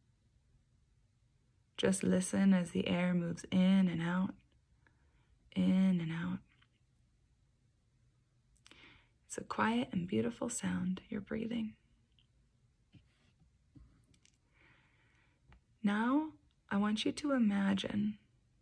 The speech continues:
that you are magically transported onto the beach.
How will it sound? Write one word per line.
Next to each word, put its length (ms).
that 180
you 140
are 120
magically 1160
transported 880
onto 320
the 80
beach. 500